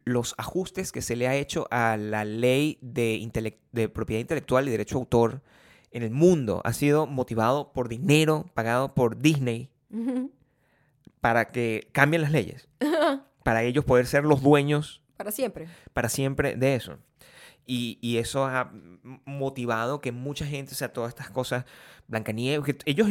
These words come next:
Speaker 1: y ellos hicieron todo eso, o sea, Blancanieves,
Speaker 2: O
Speaker 1: eh,
Speaker 2: sea, son historias robadas, pues.
Speaker 1: Blancanieves,
Speaker 2: Claro.
Speaker 1: Peter Pan, no sé qué, son historias que, eh, eh, eh, ya cuando ellos la agarraron,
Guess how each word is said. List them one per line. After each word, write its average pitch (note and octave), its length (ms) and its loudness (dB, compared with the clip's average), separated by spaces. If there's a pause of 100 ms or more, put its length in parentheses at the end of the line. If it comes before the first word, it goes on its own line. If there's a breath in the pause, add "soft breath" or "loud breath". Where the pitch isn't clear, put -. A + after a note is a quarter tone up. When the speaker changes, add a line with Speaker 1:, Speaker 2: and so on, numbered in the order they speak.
(120)
Speaker 1:
y C#3+ 180 -4
ellos A#3 240 2
hicieron D#3 460 0
todo G#2 220 0
eso, F#2 120 -8
o G2 40 -8
sea, F#2 140 -8
Blancanieves, A2 1120 -2
Speaker 2:
O - 20 -6
Speaker 1:
eh, - 120 -2
Speaker 2:
sea, E4+ 140 -2
son E4+ 220 -2
historias E4+ 280 0
robadas, G3+ 360 0
pues. A#3 180 -4 (400 loud breath)
Speaker 1:
Blancanieves, F#3 520 6
Speaker 2:
Claro. A#3+ 160 12
Speaker 1:
Peter - 120 10
Pan, A3 160 12
no G3 80 4
sé A3+ 80 0
qué, A#3+ 140 4
son F#3 160 0
historias G#3 640 6 (400)
que, C3 280 0
eh, - 280 -4
eh, D3 220 2
eh, E3+ 200 4
ya A#3 220 4
cuando E3+ 240 0
ellos G3+ 240 0
la G3 80 4
agarraron, D3 580 4